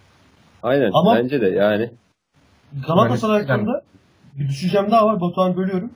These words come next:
Speaker 2: Benden sonra devam edersin. Schalke dışında oynayacakları, ya şöyle söyleyeyim. Sadece Gelsenkirchen dışında oynayacakları kalan beş maçta Galatasaray hepsinde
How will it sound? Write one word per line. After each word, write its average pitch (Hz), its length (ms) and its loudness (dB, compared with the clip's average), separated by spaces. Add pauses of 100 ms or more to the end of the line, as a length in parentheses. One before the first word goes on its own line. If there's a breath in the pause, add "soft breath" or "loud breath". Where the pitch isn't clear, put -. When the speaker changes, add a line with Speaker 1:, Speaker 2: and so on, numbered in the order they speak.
(140)
Speaker 2:
Benden 165 280 -4
sonra 165 200 -6
devam 165 180 -2
edersin. 185 380 -2 (680)
Schalke 214 560 0
dışında 175 300 -6
oynayacakları, 147 720 -6 (920)
ya 185 200 4
şöyle 214 240 -2
söyleyeyim. - 240 -10 (640)
Sadece 220 580 -4
Gelsenkirchen 175 1040 -4 (540)
dışında 151 380 -6
oynayacakları 147 580 -2
kalan 143 360 0
beş 214 220 -2
maçta - 460 -6 (760)
Galatasaray 180 720 0
hepsinde 143 680 -4